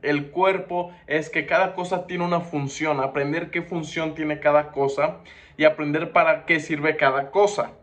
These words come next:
¿no? Es primero esa estrategia, es como el esqueleto, es como un cuerpo de lo que viene siendo tu trading, tu trading personal. Esa es la estrategia. La estrategia tenemos que aprender a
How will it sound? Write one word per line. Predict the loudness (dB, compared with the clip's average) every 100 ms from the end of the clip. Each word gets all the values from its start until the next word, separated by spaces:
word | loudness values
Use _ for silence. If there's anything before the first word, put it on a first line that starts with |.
| _ _
¿no? | -4 -2 0 -4 -16 -6
Es | -6
primero | -4 0 2 4
esa | 2 -2
estrategia, | 0 2 2 0 -2 0 2 2
es | -2 -14 -20 _
como | 2 2 4
el | 4 4
esqueleto, | 2 -2 0 0 0 -2
es | -4
como | -4 -4 -4
un | -8
cuerpo | -2 4 6 4 -2 -4 -4 -8 -20 -2
de | 0
lo | 0
que | -2
viene | -2 0 0 0
siendo | 0 0 0 0 -2 -4 -12 -20 -2
tu | 2 2 0 -4
trading, | 4 4 4 -2 -10 -16 -20 -8
tu | -6
trading | 0 2 2 -2
personal. | 0 0 0 -4 0 0 0 -12 -20 -20 -6
Esa | -2 0
es | 2
la |
estrategia. | 2 4 2 2 2 2
La |
estrategia | 2 0 -2 2 2 2
tenemos | 0 0 0 -2 0
que | 0
aprender | 2 0 -2 0 0 -2 -10 -20 -20 -20 -14 4
a | 4 4 -2